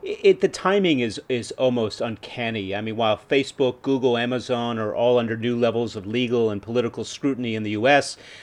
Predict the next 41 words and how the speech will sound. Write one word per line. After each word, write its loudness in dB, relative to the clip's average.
uh, 4
there's -4
talk 4
of 0
breaking 0
them -2
up, 4
and -2
it's -8
a -4
popular 2
theme 0
within -2
U 0
S -4
political 0
circles. 0
And, -2
and, 0
and 0
th-, 0
then 4
you 2
look 2
at 0
China, 2
and 4
it's -2
just -4
the 2
opposite. 2
It's -8
like 0
government 2
is -4
behind 2
their 4
tech -2
giants, -4
driving, 2
supporting, 0